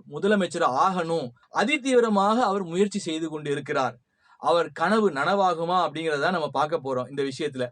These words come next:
முதல்ல அவருடைய கனவு நனவாகணும்னா சில சில விஷயங்கள் அவர் செய்யணும், மாறணும். அப்படி முதல்ல பாத்தீங்கன்னா இப்போ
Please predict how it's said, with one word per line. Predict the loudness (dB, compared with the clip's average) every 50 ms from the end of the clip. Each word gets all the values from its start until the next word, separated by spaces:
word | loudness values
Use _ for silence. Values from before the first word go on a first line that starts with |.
| -6
முதல்ல | -4 -2 0 2 2 2
அவருடைய | 0 -2 -2 -2 -4 -4 -4 -6
கனவு | -4 -4 -2 -2 -2
நனவாகணும்னா | -4 -4 -4 -2 -2 -2 -2 -2 -4 -6 -4 -4 -4 -4 -4 -6 -12 _ _ _ _
சில | -12 -4 0 2 2 2
சில | 4 2 2 0 0
விஷயங்கள் | -2 -4 -4 -2 -2 -2 0 2 2 2 2 0 -2
அவர் | -2 0 2 2 2 2 0 -2 _ _ _ _ _ _ _ -8 -2 0
செய்யணும், | 2 2 2 2 0 0 -2 -6 _ _ _ -10 -4 0
மாறணும். | 0 2 2 2 2 2 0 0 -2 -4 -6 _ _ _ _ _ _ _ _ _ _ _ _ _ _
அப்படி | -4 -2 0 2 2
முதல்ல | 4 4 4 2 2 2 2 2
பாத்தீங்கன்னா | 2 0 0 0 -2 0 0 0
இப்போ | 0 0 0 0 2 2 2 0 -2